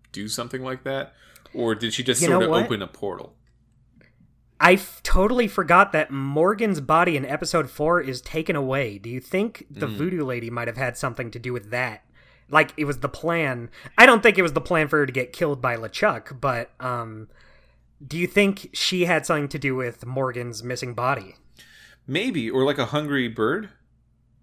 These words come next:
Speaker 2: Yeah, it could be a bird that was
Speaker 1: Like
Speaker 2: like,
Speaker 1: a,
Speaker 2: "Ooh, hoo, hoo, dinner is
Speaker 1: a
Speaker 2: served."
Speaker 1: big old vulture carried it away?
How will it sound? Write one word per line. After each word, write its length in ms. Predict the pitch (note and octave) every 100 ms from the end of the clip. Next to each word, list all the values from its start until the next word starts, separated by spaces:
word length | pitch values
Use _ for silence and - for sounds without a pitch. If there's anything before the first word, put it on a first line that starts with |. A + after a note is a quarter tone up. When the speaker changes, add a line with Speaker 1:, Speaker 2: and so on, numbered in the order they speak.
| _
Speaker 2:
Yeah, 220 | - C4 A3+
it 120 | D#3+
could 240 | - G#3+
be 140 | D4+ B3
a 100 | F3
bird 340 | D#3 E3+ C#3+
that 140 | C3+
was 120 | B2+ A2+
Speaker 1:
Like 140 | C3+
Speaker 2:
like, 80 | G#2+
Speaker 1:
a, 40 | B2+ -
Speaker 2:
"Ooh, 100 | A3+
hoo, 200 | G#3+ A#3+
hoo, 460 | A#3+ A#3+ D4 F#3+ C#3
dinner 340 | C3 G3 G3
is 120 | D3+ G#2+
Speaker 1:
a 100 | A2
Speaker 2:
served." 140 | -
Speaker 1:
big 140 | C3+
old 220 | C3+ B2+ G#2+
vulture 480 | G2+ C3 - D3+
carried 360 | D3+ - D3+ D3
it 100 | D3
away? 340 | D3 D3+ E3